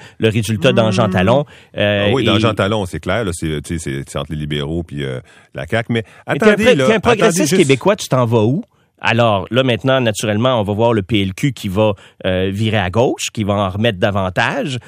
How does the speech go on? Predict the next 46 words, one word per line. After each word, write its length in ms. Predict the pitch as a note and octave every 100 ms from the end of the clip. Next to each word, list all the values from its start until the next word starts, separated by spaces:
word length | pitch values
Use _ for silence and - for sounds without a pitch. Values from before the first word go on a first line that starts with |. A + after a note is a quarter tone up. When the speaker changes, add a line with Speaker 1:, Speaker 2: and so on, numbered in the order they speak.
| -
Speaker 2:
Ben, 100 | G2
Speaker 1:
en 40 | A2
Speaker 2:
c'est 80 |
Speaker 1:
termes 140 | C3 C#3
de 60 |
Speaker 2:
normal, 200 | G2+ A#2
c'est 80 | G#2+
Speaker 1:
progressisme. 140 | A2+ B2+ C#3
Speaker 2:
normal, 120 | B3+
là. 200 | A#2+ A2
Avec, 180 | A#2 C#3+
avec 180 | C3+ F3+
un 40 |
parti 220 | D3+ A#2+
qui 100 | -
se 40 | A#2
définit 300 | A#2+ A#2 B2+
tellement 260 | A2+ A#2
dans 80 | B2+
le 60 | G2
centre 280 | G#2+ G2+ F#2
droit, 260 | F2 A2
puis 120 | F#2+
même 160 | F2+ F#2
des 80 | E2+
fois 120 | G#2
la 80 | E2+
droite, 260 | D#2+ G2+ -
que 100 | F2
le, 240 | E2 D#2 - - _ _
que 100 | F#2+
la 260 | E2 D2+
caq, 200 | E2 E3
c'est 100 | -
normal 300 | G#2 F#2 D#3
que 80 | C3+
les 140 | F#2+
autres, 200 | A#2 A#2
euh, 140 | F#2 F2+
veulent, 180 | F#2+ F2+
veulent 260 | G2+ F#2+
tout 120 | F#2+ -
aller 160 | A2+ A2+
nicher 280 | G2 - A2
à 80 |
gauche. 260 | G2 G#3